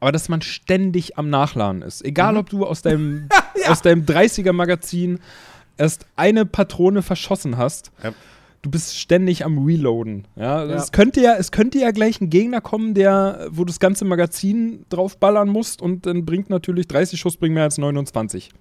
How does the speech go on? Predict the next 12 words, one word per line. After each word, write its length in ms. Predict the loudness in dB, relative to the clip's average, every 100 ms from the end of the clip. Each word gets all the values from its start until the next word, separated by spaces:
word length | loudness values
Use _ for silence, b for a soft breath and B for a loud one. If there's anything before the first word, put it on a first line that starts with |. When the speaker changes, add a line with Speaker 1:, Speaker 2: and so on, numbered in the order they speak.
| -4
Speaker 1:
Deswegen 280 | -2 -2 -6
Speaker 3:
Best-, 80 | -2
Speaker 1:
immer 80 | 0 0
Speaker 3:
bestes 100 | -2
Speaker 1:
nachladen. 240 | -2 -2 -2
Speaker 3:
Beispiel, 60 | -6 -4
Speaker 2:
Original. 360 | -2 0 2
Speaker 3:
bestes 160 | 2 0
Beispiel: 540 | -4 -8 -12 -16 -16 -16 b b b
Rainbow 260 | -6 -2 -2
Six 340 | -4 -12 -12 -10
Siege. 300 | -8 -10